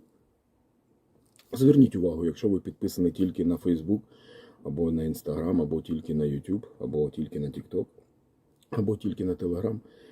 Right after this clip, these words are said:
підпишіться на все інше. Вам це не складно, а для мене це важливо. Так, мені це потрібно, е, мені це допомагає бути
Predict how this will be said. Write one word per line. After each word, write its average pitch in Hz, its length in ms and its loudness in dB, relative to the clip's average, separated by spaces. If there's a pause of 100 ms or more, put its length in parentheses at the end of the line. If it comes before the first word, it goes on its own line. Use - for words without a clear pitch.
(180)
підпишіться - 540 -2
на 104 80 2
все 92 200 -2
інше. 78 420 -4 (380)
Вам 113 420 4 (200)
це 110 140 0
не 95 120 0
складно, 139 440 -2 (460)
а 90 60 -8
для 92 120 -2
мене 95 220 2
це - 140 -6
важливо. 73 560 -4
Так, - 320 -4 (160)
мені 113 240 -2
це - 180 -4
потрібно, 127 500 -2 (880)
е, 92 60 -8
мені 92 360 4
це 107 120 -6
допомагає 82 720 -4 (1200)
бути 95 380 0